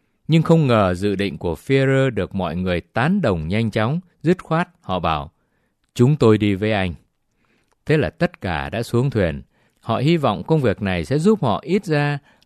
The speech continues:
là lấp đầy khoảng thời gian trống trải đợi chờ một điều gì mà chính họ cũng không biết. Tuy nhiên, họ đã quăng lưới suốt đêm hôm đó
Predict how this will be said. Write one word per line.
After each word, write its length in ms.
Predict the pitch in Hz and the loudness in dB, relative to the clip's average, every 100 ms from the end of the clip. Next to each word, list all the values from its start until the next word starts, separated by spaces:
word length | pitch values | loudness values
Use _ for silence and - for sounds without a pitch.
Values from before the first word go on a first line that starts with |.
| - | -10
là 140 | 87 | -4
lấp 280 | 82 156 190 | 0 -2 -2
đầy 360 | 107 95 82 73 | -4 -2 -2 -6
khoảng 420 | - - 80 69 | -10 -8 -8 -8
thời 260 | 95 80 | -8 -6
gian 340 | 73 101 110 104 | -4 -4 -2 -4
trống 300 | - 120 165 | -2 0 0
trải 340 | 104 80 71 | -2 -2 -4
đợi 300 | 85 92 64 - | -6 -6 -6 -6
chờ 280 | 98 87 | -4 -2
một 200 | 78 82 | -2 -4
điều 180 | 82 85 | -2 -2
gì 340 | 76 82 78 71 _ _ _ _ _ | -2 -4 -4 -6 _ _ _ _ _
mà 180 | 92 82 | -8 -8
chính 260 | - 95 147 | -2 0 0
họ 340 | 123 85 - | 0 -2 -4
cũng 160 | - 113 | -6 -4
không 220 | 107 92 | -4 -2
biết. 240 | 98 107 _ _ _ _ _ _ _ _ _ - | 0 -2 _ _ _ _ _ _ _ _ _ 2
Tuy 160 | 117 | 4
nhiên, 340 | 107 113 107 101 _ _ _ _ | 4 2 2 -2 _ _ _ _
họ 140 | 92 | -6
đã 140 | 85 104 | -4 -4
quăng 320 | - 135 127 | 0 0 2
lưới 260 | 127 139 | 2 2
suốt 320 | 165 - 196 156 | 0 0 0 0
đêm 220 | 127 123 | -2 0
hôm 200 | 117 117 | -2 0
đó 300 | 110 120 | 0 0